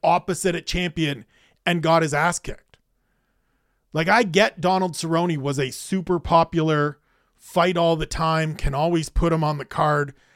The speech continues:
People show up and love the cowboy drop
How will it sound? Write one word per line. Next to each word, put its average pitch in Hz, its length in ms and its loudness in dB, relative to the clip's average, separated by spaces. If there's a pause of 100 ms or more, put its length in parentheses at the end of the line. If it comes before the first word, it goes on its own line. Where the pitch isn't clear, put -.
(160)
People 175 300 -4
show 156 300 2
up 156 200 2
and 139 160 -4
love 151 480 2 (480)
the 147 120 -6
cowboy 160 580 0
drop 147 460 0